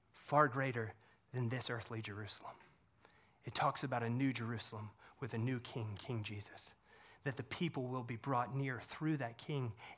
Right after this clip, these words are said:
and to that king, not just to receive his presence,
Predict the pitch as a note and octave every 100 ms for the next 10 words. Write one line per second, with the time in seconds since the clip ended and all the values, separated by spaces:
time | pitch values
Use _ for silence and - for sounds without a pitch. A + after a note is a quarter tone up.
0 | C3+ A#2 - E3+ C#3 A2+ - D3 B2 -
1 | - E3+ F#3 - E3 - C#3+ B2 D3+ B2
2 | B2+ - - - A3 C3+ A#2 - - -